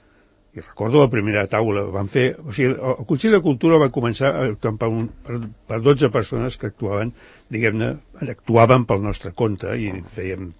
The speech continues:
uns escrits, fèiem un tipus de, de, d'estudis, diguem-ho així, i passaven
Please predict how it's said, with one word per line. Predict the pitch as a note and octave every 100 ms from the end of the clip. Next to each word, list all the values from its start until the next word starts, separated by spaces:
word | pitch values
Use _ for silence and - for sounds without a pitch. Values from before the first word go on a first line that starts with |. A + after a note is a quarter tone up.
| _ - - -
uns | A2
escrits, | G2+ - - B2 A#2 - A2
fèiem | A#2+ G#2 G2+
un | F#2+
tipus | F2+ G#2 G#2 F#2
de, | F#2 _
de, | G2+ F#2 F#2
d'estudis, | F#2 - - B2+ A#2 A2+ A2 F#2
diguem-ho | E2+ E2+ F2
així, | - A#2 A2 G#2+ - - - - -
i | G#2+
passaven | G#2 A2 A2